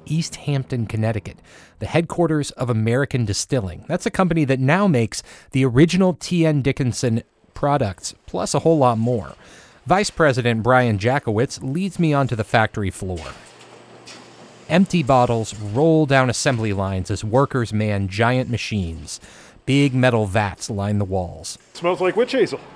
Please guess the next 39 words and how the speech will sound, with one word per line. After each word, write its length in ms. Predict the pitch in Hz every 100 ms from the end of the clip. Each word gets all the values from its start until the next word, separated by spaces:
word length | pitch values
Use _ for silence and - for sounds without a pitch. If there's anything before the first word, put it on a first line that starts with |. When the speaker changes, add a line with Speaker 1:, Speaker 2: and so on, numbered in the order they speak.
| - -
Speaker 2:
Witch 160 | 170
hazel 400 | 196 190 175 180
is, 180 | 151 - - - - -
permeates 560 | 202 208 190 190 -
every, 480 | 202 175 185 185 185
uh, 260 | 180 175 170 - - - -
every 180 | 180 180
pore 380 | - 196 190
of 80 | 190
this 160 | 180 -
building. 420 | 156 190 156 104 - - -
It's 100 | -
like 180 | 135 127
a 80 | 120 139
woodsy, 540 | 180 143 143 135 131 - - - - -
earthy 400 | 175 180 180 131 110 - -
smell. 340 | - 139 123 101 - - -
Speaker 1:
But 80 | 151
it 140 | 196 -
also 380 | 165 208 - 185
has 300 | 147 160 131
the 100 | 135
whiff 360 | 110 113 190
of 100 | 139
a 20 | 127
distillery 640 | 117 - 196 175 - - - - _
because 520 | 139 175 165 151 - -
of 160 | 170
the 80 | 160
process 680 | - - 180 202 175 156 -
used 380 | 117 190 202
to 100 | -
make 300 | 151 131 131
it 80 | 143 -
an 100 | 131
astringent. 720 | 127 - - 147 127 - - - - _
It's 160 | - -
preserved 500 | 170 131 156 180 143
with 240 | 131 131